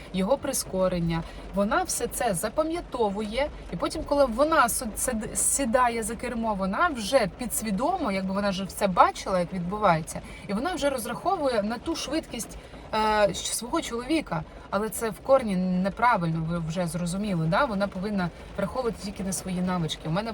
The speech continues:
так було нео-, неодноразово, коли я з учнем їду,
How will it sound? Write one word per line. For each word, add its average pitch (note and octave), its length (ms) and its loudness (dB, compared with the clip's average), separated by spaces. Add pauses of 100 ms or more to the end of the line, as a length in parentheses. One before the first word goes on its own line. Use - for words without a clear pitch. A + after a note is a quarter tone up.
так G3 120 0
було F#3 300 -2
нео-, F#3 440 0
неодноразово, F3+ 920 -2
коли F3+ 180 -4
я F3 80 -2
з E3+ 80 -2
учнем F3+ 320 -2
їду, A#3 320 -2